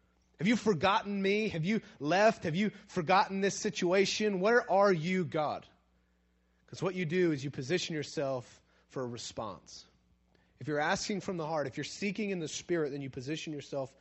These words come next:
from a response. And look at this, look at this response. Look at the journey that this man takes.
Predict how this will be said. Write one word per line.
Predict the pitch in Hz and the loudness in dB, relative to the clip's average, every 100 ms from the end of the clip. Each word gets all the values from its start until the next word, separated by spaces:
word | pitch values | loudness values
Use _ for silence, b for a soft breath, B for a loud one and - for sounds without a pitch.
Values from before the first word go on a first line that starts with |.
| b b b b - | b b b b -12
from | 131 | -8
a | 123 | -8
response. | 113 - 131 117 104 | -10 -10 -8 -6 -8
And | 120 | -8
look | 139 | -6
at | 151 | -6
this, | 135 113 - b b b - | -6 -8 -14 b b b -12
look | 147 | -6
at | 147 | -6
this | 135 | -6
response. | 139 - 131 117 - | -10 -10 -10 -8 -8
Look | 165 | -6
at | |
the | 156 | -6
journey | 113 117 135 127 | -8 -8 -6 -6
that | 117 110 | -8 -10
this | 127 - | -12 -12
man | 117 104 | -12 -12
takes. | - 107 98 - - | -12 -14 -14 -20 -20